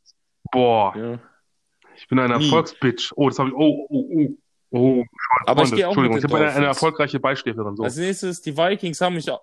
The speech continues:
Speaker 1: <laughs>
Speaker 2: die Vikings haben mich auch
Speaker 1: Haben
Speaker 2: nur
Speaker 1: wir alles
Speaker 2: enttäuscht,
Speaker 1: gleich,
Speaker 2: also
Speaker 1: was?
Speaker 2: gehe ich auch mit den Bears, weil die haben die Texans zersiebt diese Woche.
Speaker 1: Ja.
Speaker 2: Ja,
Speaker 1: Richtig,
Speaker 2: das ist
Speaker 1: das
Speaker 2: korrekt.
Speaker 1: auch. Und
Speaker 2: Boah,
Speaker 1: ich auch
Speaker 2: jetzt
Speaker 1: mit den
Speaker 2: rattern wir
Speaker 1: Browns.
Speaker 2: hier aber durch, ne?
Speaker 1: Gegen die Giants.
Speaker 2: Ja, die,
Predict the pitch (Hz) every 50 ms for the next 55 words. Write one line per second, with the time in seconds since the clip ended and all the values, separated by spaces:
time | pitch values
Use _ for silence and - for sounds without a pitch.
0 | _ _ _ - 214 190 175 - 208 143 131 - 165 - 196 - 165 151 - -
1 | 175 170 156 139 147 151 170 160 185 165 139 160 170 165 156 151 147 147 175 -
2 | - 135 175 143 151 156 233 - 147 139 139 139 - 139 131 127 143 156 156 139
3 | 113 - - - 107 104 98 107 113 117 127 123 123 123 117 - - 165 160 -
4 | - 139 113 - - 117 110 101 104 104 101 - - 101 95 98 98 95 92 92
5 | - - 87 90 _ _ _ _ _ _ _ _ _ _ _ _ _ _ _ _
6 | - - 240 160 143 120 _ _ _ _ _ _ _ _ _ _ _ _ _ _
7 | _ _ _ _ _ _ _ _ _ _ _ _ _ - 113 123 135 - - _
8 | _ - 123 143 147 127 120 113 104 - - - 127 127 151 151 135 117 117 120
9 | 110 110 - - 143 127 127 123 120 123 131 143 135 131 127 123 135 127 120 120
10 | 120 117 127 123 113 98 92 - - 113 113 123 113 107 104 101 101 - - 110
11 | 120 120 107 - _ _ _ _ _ _ _ _ - 107 120 127 110 101 101 110
12 | 110 107